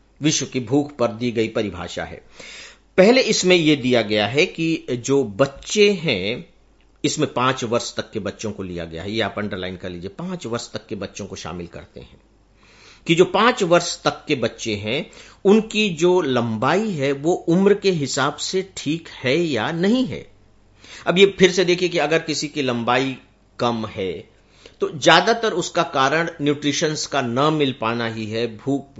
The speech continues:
पर्याप्त भोजन न मिल पाना है, लेकिन जेनेटिक भी होता है। तो यहां आपको थोड़ा सा मार्जिन दे करके चलना पड़ेगा। तो भारत में तो जो चाइल्ड स्टनिंग की स्थिति है, छोटा कद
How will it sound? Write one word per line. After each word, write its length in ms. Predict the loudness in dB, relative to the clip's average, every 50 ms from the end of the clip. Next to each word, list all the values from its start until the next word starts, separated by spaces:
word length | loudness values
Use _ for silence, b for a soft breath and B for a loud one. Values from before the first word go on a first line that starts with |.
| -18 -8 -6 -4 -4 -2 -2
पर्याप्त 400 | -2 0 2 2 0 0 -2 -8
भोजन 400 | -8 -6 -8 -4 -2 -2 -2 0
न 200 | 0 0 0 0
मिल 180 | 0 -2 -4 -2 -4
पाना 220 | -4 -4 -4 -4
है, 120 | -4 -2 -4
लेकिन 480 | -2 2 2 2 2 2 0 0 0 -4 b b b b b b b b b b b b b _ -12
जेनेटिक 480 | -4 -2 0 0 0 0 -2 -6 -4 -6
भी 60 | -6
होता 260 | -6 -6 -8 -8 -10
है। 160 | -10 -12 -16 -18 -20 -20 -20 -20 _ _ _ _ _ B B B B 4
तो 60 | 6
यहां 220 | 8 8 8 8 6
आपको 180 | 6 4 2
थोड़ा 180 | 4 6 4 4
सा 180 | 4 2 -2
मार्जिन 460 | -2 2 4 4 4 4 2 0 0 0
दे 140 | 0 0
करके 260 | 0 0 -2 -2 -4 -6
चलना 280 | -4 -4 -2 -2 -2
पड़ेगा। 400 | -4 -6 -10 -12 -12 -14 -18 -20 -20 B B B B B B B 4
तो 80 | 4
भारत 480 | 4 4 0 0 2 4 4 4 2 2 4
में 180 | 4 4 4 4
तो 100 | 2 0
जो 200 | 0 0 -2 -2 -4 -8 -10
चाइल्ड 480 | 0 2 6 6 8 6 6 4 2 0
स्टनिंग 480 | -2 -2 0 2 4 4 4 4 2
की 200 | 0 -2 -4 -4 -2
स्थिति 460 | -4 -6 -6 -6 -6 -4 -4 -6 -6
है, 240 | -6 -6 -10 -12 -14 -18 _ _ _ _ _ _ _ -20 _
छोटा 340 | -2 -2 -2 0 0 -2 -2 0 0
कद 220 | 0 -2 -2 -2